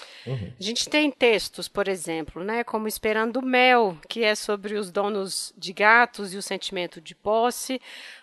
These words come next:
Speaker 2: ou ainda O Fugitivo, que traz um pouco essa problemática da polícia, né? E aí é que eu fico pensando nessa coisa da atualidade, né, dos temas.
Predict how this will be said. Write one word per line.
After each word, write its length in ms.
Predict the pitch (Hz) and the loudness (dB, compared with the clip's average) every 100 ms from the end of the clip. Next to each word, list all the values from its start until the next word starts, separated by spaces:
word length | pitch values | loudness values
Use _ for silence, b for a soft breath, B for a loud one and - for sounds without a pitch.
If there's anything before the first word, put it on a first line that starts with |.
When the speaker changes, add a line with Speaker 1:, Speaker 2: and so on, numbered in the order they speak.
| - | 2
Speaker 2:
ou 160 | 233 | 6
ainda 400 | 247 247 262 254 | 8 8 4 2
O 40 | 262 | 2
Fugitivo, 840 | - 247 247 - 294 294 226 180 | 2 0 0 2 2 2 0 -4
que 100 | - | -6
traz 260 | - 240 | 2 2
um 100 | 254 | 2
pouco 320 | 254 277 269 311 | 2 2 2 0
essa 160 | 320 | 0
problemática 560 | 339 302 302 277 269 - | 0 0 4 4 4 0
da 120 | 240 | -4
polícia, 680 | - 214 185 240 269 - 196 | -4 -8 -6 -4 -4 -6 -2
né? 240 | 214 233 | 0 0
E 100 | 233 | 0
aí 320 | 214 214 240 | 0 0 -2
é 60 | 262 | -4
que 140 | - | -4
eu 100 | 247 _ | -6 _
fico 180 | - - | -12 -6
pensando 420 | 240 226 - 226 | -6 -4 -4 -4
nessa 200 | 220 - | -4 -8
coisa 260 | - 208 202 | -8 -8 -6
da 100 | 214 | -6
atualidade, 800 | - 220 226 185 185 226 214 175 | -4 -6 -6 -4 0 0 -2 -8
né, 180 | 196 220 | -6 -6
dos 240 | 196 190 | -8 -10
temas. 560 | - 214 226 220 170 | -6 -6 -4 -6 -10